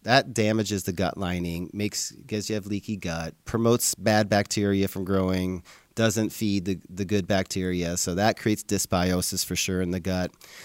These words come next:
Um, we eat too much. I mean, we eat, you know, I thought it was always a good eye-opener when they started making restaurants put the calorie content on the menus.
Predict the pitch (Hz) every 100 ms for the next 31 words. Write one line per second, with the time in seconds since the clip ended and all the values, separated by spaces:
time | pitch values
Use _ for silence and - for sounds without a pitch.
0 | - - - 101 95 90 85 85 87 _
1 | _ - - - 117 110 127 120 - -
2 | _ - 110 90 104 139 - - - 98
3 | 101 92 98 101 98 _ 101 98 95 90
4 | 92 90 _ _ _ _ _ 107 127 160
5 | 151 113 110 104 98 104 98 101 104 101
6 | 87 90 85 _ _ _ _ _ _ _
7 | - 104 101 95 92 95 101 - - 95
8 | 107 - 104 98 101 - 95 98 - 101
9 | - 101 98 92 90 101 - 104 101 110
10 | 95 85 85 87 98 131 147